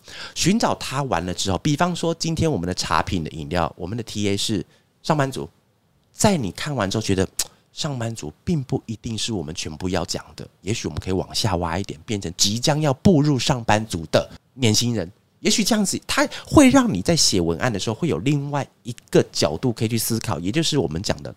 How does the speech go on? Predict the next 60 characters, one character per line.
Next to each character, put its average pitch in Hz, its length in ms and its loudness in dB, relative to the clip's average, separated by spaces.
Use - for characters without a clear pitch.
痛 110 280 -8
点。 - 180 -10
比 139 120 6
方 165 200 6
说， 160 260 2
哪 95 220 2
一 95 40 2
些 156 260 4
地 151 160 0
方 110 180 0
是 120 300 -2
没 143 140 0
有 139 100 2
办 110 260 -2
法 69 280 -6
用 113 120 2
现 113 240 6
在 110 80 2
的 90 120 0
产 - 240 -6
品 92 260 -6
满 92 280 -4
足 85 180 -4
到 95 120 4
他 - 200 -2
们 69 180 -10
的， 58 100 -8
或 240 240 10
者 110 120 6
是 117 200 4
哪 110 180 6
一 165 160 4
些 156 180 4
是 151 160 2
甚 131 220 4
至 117 160 2
是 113 140 0
这 117 100 0
些 107 100 4
文 85 160 0
案 87 80 -4
他 117 120 -6
们 95 120 0
认 127 360 6
为 69 100 -4
是 - 240 0
过 135 240 4
多 110 160 -2
或 131 160 -4
不 143 220 0
实 - 440 0
的。 - 200 -4
其 - 180 0
实 196 40 2
这 277 120 2
所 196 380 2
有 117 120 2
的 69 80 -4
东 92 220 -6
西 95 100 -10